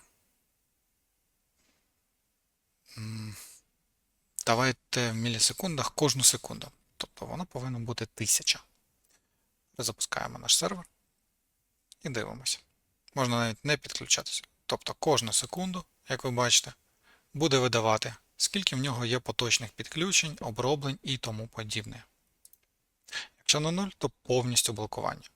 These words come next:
Якщо більше нуля, то через кожний період часу буде він повідомляти, які в нього там є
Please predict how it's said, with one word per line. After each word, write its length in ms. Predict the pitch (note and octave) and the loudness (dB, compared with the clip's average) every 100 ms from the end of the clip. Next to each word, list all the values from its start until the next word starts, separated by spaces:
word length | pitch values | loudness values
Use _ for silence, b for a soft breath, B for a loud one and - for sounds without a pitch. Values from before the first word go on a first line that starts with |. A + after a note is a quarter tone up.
| _ | _
Якщо 420 | A#2 A#2+ - - - _ - | -2 2 2 2 -10 _ -12
більше 360 | - - - | -6 -4 -4
нуля, 320 | G#2 G2+ - - _ _ B B B _ | -2 -2 -2 -6 _ _ B B B _
то 160 | - F#3 | -8 0
через 340 | - A#2 A2 | 0 2 0
кожний 420 | - - B2 A2 G#2+ | -2 0 0 -2 -4
період 380 | G#2 G2+ G2+ | -4 -2 -2
часу 320 | - G#3 - A#2 | -2 0 0 -2
буде 280 | C3+ D3+ | -8 -8
він 160 | A#2 A#2 | -8 -8
повідомляти, 600 | A2 A2 G#2 A#2 D3 A#2+ | -6 -6 -4 -4 -4 -4
які 280 | G#2 - C3 | -4 -4 -8
в 40 | |
нього 260 | A#2+ G#2 G2+ | -8 -10 -6
там 240 | - G#2 A2+ _ _ - | -2 -2 -4 _ _ -6
є 340 | A2 F#2+ G2 | -4 0 -2